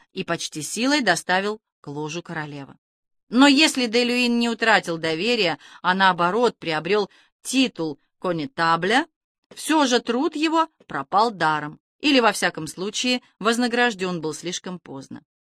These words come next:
Дофин, которому предстояло соревноваться в скорости появления на свет с первенцем герцогини Савойской, родился, несмотря на пылкие ожидания, лишь девять лет спустя, то есть в тысяча шестьсот двадцать восьмом году.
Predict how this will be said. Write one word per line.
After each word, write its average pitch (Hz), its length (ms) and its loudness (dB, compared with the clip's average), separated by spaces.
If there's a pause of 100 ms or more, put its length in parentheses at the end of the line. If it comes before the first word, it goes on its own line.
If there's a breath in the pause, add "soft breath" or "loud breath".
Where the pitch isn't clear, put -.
(200)
Дофин, 214 580 0
которому 202 420 -2
предстояло 202 480 -2
соревноваться 196 720 -2
в - 40 -14
скорости 185 440 -6
появления 175 540 -4
на 165 120 -6
свет 170 360 -6 (340)
с - 140 -14
первенцем 160 720 -2 (180)
герцогини 180 600 -2
Савойской, 175 720 -4 (320 soft breath)
родился, 277 640 2
несмотря 269 460 2
на 269 120 6
пылкие 247 380 -2
ожидания, 202 540 0
лишь 226 180 -2
девять 185 320 -2
лет 175 180 -6
спустя, 165 560 -4 (400)
то 254 160 6
есть - 260 2 (180)
в - 100 -18
тысяча 349 340 0
шестьсот 240 400 -4
двадцать 202 340 -2
восьмом 180 340 -8
году. 147 380 -8